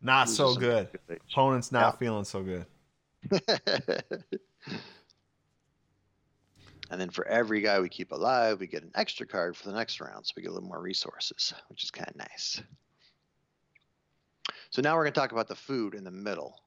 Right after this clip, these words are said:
Speaker 2: So we have the ability to manipulate the food in the middle.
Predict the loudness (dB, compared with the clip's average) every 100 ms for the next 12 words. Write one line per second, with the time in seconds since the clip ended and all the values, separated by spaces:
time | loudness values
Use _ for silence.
0 | _ _ _ -8 -2 0 2 4 6 6
1 | 4 2 0 0 0 2 0 0 -4 -6
2 | -6 -4 -6 -2 0 0 -4